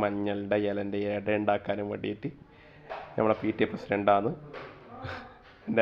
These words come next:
അനിയനാണ് ഇതാക്കുന്നുണ്ട്. അതായത് തേങ്ങയൊക്കെ വെട്ടി ഉമ്മ പറയുന്നുണ്ട്,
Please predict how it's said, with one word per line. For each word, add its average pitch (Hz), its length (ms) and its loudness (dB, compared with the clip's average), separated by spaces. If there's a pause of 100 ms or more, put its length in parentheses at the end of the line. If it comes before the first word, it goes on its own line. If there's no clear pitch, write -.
അനിയനാണ് 107 460 4 (1160)
ഇതാക്കുന്നുണ്ട്. 110 460 6
അതായത് 110 260 0 (100)
തേങ്ങയൊക്കെ 104 580 2
വെട്ടി 107 340 -2 (3000)
ഉമ്മ 113 220 4
പറയുന്നുണ്ട്, 107 360 4